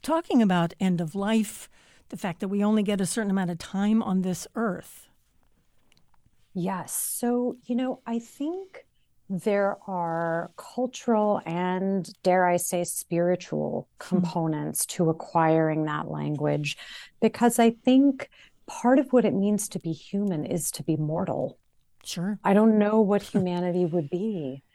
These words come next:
Speaker 1: If
Speaker 2: if
Speaker 1: we
Speaker 2: we
Speaker 1: lived
Speaker 2: lived
Speaker 1: forever.
Speaker 2: forever,
Speaker 1: Yeah.
Speaker 2: right? And so I think from a spiritual sense of things,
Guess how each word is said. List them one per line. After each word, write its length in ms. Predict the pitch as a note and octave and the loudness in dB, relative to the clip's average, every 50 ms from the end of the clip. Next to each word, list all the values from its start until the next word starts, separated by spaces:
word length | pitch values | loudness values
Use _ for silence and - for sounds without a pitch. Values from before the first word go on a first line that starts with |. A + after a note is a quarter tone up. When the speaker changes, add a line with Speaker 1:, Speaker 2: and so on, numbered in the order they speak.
| _ _ | _ _
Speaker 1:
If 100 | - F#3 | -4 0
Speaker 2:
if 40 | F#3 | 2
Speaker 1:
we 80 | A3 G3 | 2 4
Speaker 2:
we 60 | F#3 | 6
Speaker 1:
lived 200 | F#3 F3 E3+ E3+ | 6 6 6 6
Speaker 2:
lived 300 | E3 E3 D#3+ F#3 - - G#3+ E3 | 4 4 2 2 -2 -6 -2 2
Speaker 1:
forever. 540 | G3 F#3 F3 D#3+ E3+ F3+ C4 B3+ F#3+ B2 - | 4 4 4 4 4 2 0 0 0 -2 -2
Speaker 2:
forever, 0 | |
Speaker 1:
Yeah. 300 | F#3 F#3 G#3+ A#3+ B3+ G#3 | -2 -2 0 0 0 0
Speaker 2:
right? 300 | D3+ D#3 F3+ A3 B3 A#3+ - - _ _ - - - _ _ _ _ _ _ | 0 2 2 2 2 2 0 -6 _ _ -20 -20 -20 _ _ _ _ _ _
And 200 | - A3 A3 G#3+ | 0 2 2 2
so 600 | - - - - A#3+ A#3+ A#3 A#3 A3+ A3+ - - - | 2 0 0 2 4 6 6 6 6 4 4 2 0
I 100 | - A#3 | 0 0
think 380 | A3+ A3+ - C#4 D4 F4 F4 - | 0 0 -2 -2 -2 -2 -4 -6
from 180 | - C4 A3+ G#3 | -6 -4 -4 -4
a 40 | |
spiritual 880 | G3 - - - - - B3 C4 D#4 E4+ E4+ E4 - - - E3+ F3 F3 | -6 -8 -12 -12 -8 -6 -4 -4 -4 -4 -6 -8 -8 -8 -6 -6 -6 -6
sense 500 | - - - E3+ D3+ D3+ D#3 D3+ - - | -6 -8 -8 -8 -6 -6 -8 -8 -8 -8
of 80 | D#3+ - | -8 -10
things, 600 | - - D#3 D#3 D#3 D3+ D3+ D#3 D#3 D3+ - | -8 -6 -4 -2 -2 0 0 0 0 -2 -2